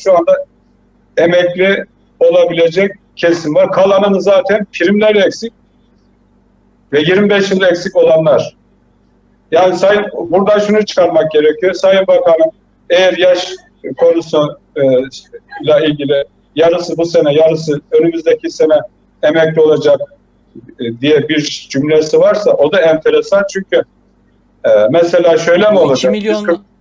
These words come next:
Speaker 2: iki milyondan mı bahsediyor? Ben tam onu soracaktım.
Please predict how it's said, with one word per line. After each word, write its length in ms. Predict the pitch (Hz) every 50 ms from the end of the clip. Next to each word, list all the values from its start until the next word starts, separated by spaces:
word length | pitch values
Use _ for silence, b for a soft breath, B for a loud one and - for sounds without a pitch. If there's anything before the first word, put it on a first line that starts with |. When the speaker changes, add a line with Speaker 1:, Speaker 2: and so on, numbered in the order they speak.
| _
Speaker 2:
iki 240 | 147 135 - - 190
milyondan 460 | 190 196 185 185 185 180 185 202 226 240
mı 100 | 233 214
bahsediyor? 500 | 180 151 - - 143 127 127 123 117 120
Ben 140 | 135 151 147
tam 200 | - 175 175 165
onu 120 | 175 180
soracaktım. 580 | - 185 170 143 127 131 127 123 - 117 113